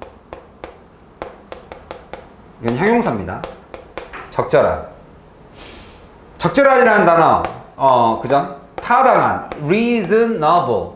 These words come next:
타당한, 그죠? 적절한, proper.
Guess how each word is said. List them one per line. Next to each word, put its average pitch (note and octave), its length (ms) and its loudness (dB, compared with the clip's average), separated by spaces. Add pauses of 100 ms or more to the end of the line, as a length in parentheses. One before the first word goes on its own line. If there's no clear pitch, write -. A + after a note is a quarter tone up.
(220)
타당한, F3+ 720 -2 (640)
그죠? C#3+ 320 -2 (280)
적절한, E3+ 680 0
proper. G3+ 1000 0